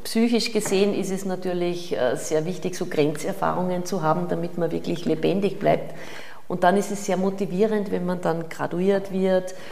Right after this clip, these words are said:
ein, ein, ein Brett durchschlagt. Und dann kommt aber noch die soziale Komponente dazu.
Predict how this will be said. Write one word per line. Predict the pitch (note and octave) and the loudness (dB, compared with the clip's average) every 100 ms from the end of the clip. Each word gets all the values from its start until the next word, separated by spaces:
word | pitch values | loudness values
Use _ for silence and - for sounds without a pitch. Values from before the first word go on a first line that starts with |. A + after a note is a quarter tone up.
| - - - | -10 -6 -2
ein, | C#3+ C#3+ - | -2 -2 -4
ein, | C3+ C3 - | -6 -6 -6
ein | C#3 | -6
Brett | - E3+ F#3+ - | 2 2 2 -4
durchschlagt. | F#3 - F3 E3+ E3+ - - - - - - | -4 0 4 4 4 -2 -12 -12 -12 -10 -2
Und | G3+ | 4
dann | G#3+ G#3+ | 4 4
kommt | G#3+ G#3 | 2 4
aber | G3+ G3+ | 4 4
noch | G3 G3 | 2 0
die | G#3 | -4
soziale | G3+ G3 F#3+ G3+ B3+ | -4 -2 2 4 2
Komponente | - E3 E3 D#3 D3+ D#3 | 0 -4 -4 -4 -4 -4
dazu. | F3+ F3+ - G3 G#3 | -6 -6 -2 0 0